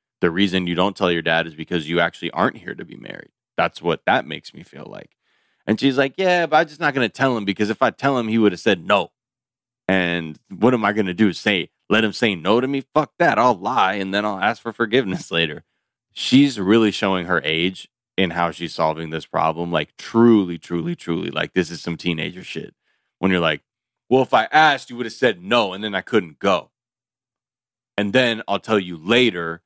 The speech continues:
and then, then it'll be okay, but I'm not gonna consider that my man here with the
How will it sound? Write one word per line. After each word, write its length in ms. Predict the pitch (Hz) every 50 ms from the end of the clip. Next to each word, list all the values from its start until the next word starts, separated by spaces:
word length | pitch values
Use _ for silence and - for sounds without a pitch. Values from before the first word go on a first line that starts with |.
| _ _ _ _ _
and 120 | - 95 98
then, 220 | 98 92 87 82 73
then 520 | 113 113 117 113 110 107 104 101 98 87 _ _ _ _ _ -
it'll 180 | 107 104 101 95
be 200 | 85 101 98 92
okay, 420 | 92 87 80 _ - 113 107 98 98
but 160 | 87 92 90
I'm 80 | 98 98
not 160 | 104 101 -
gonna 140 | - 92 90
consider 640 | - 98 85 82 - - 113 104 98 95 92 90 90 82
that 320 | 76 95 87 87 87 - _ _ _ _ _ _ _ -
my 260 | 87 92 90 90 87 73 _ _ _ _ _ _ _ -
man 340 | 95 104 107 110 110 104
here 380 | 92 85 90 92 90 90 90 87
with 180 | 87 87 80 78
the 320 | 90 87 85 82 82 -